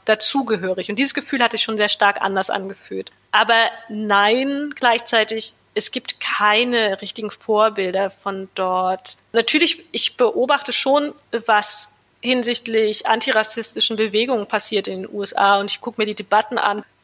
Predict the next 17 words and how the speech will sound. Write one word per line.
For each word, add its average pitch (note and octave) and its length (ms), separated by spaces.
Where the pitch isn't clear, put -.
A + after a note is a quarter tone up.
weil A3 120
es G#3+ 100
mich A#3 220
auch A3 140
sehr A3 200
interessiert A#3 840
und G3+ 540
nicht A#3 240
zuletzt G#3+ 380
dadurch, G#3 240
dass - 160
ich - 120
da G3+ 280
war, C4 240
aber G3+ 420
auch - 100
so A3 640